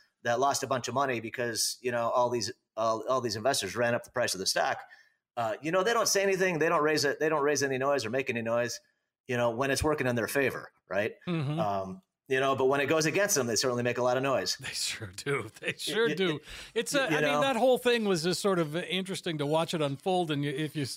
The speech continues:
Speaker 2: I mean, I'm sure you probably read some of the same stories I did, that, you know, it was, and they would use the, the usernames of the Reddit people, <laughs> you know, so it's,
Speaker 1: Yeah.
Speaker 2: you know, Uncle Joe's crazy, <laughs> you know, whatever it might be. They're just crazy
Speaker 1: Mm-hmm.
Speaker 2: names.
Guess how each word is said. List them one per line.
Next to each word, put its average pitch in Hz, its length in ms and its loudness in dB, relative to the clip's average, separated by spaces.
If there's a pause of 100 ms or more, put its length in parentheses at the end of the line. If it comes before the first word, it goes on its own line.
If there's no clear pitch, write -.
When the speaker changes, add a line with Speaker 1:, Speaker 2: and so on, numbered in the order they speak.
Speaker 2:
I 156 120 0
mean, 147 100 -2
I'm 143 100 -2
sure 143 140 -4
you 147 120 -2
probably 131 240 0
read 143 180 -2
some 160 120 -2
of 139 40 -2
the 135 80 -2
same 151 200 -2
stories 143 360 -2
I 156 100 4
did, 156 220 0
that, 139 140 0 (440)
you 240 80 2
know, 165 240 2
it 170 100 0
was, 151 320 -2
and 165 160 -4
they 170 80 0
would 160 160 -2
use 170 360 0
the, 156 240 0
the 151 400 -6
usernames 165 720 2
of 131 120 -2
the 143 100 -2
Reddit 170 340 0 (260)
people, - 360 -2 (100)
<laughs> - 100 -20
you 180 100 0
know, 151 140 0
so 151 240 0
it's, 139 120 2
Speaker 1:
Yeah. 131 300 2
Speaker 2:
you 175 60 0
know, 139 180 2
Uncle 175 320 0
Joe's 170 400 2
crazy, 165 580 -2 (340)
<laughs> - 280 -8
you - 240 -2
know, 196 80 0
whatever 190 320 2
it 151 80 -6
might 151 220 -2
be. - 60 -10 (280)
They're 208 140 -4
just 254 200 0
crazy 240 320 2
Speaker 1:
Mm-hmm. 220 80 2
Speaker 2:
names. 247 440 0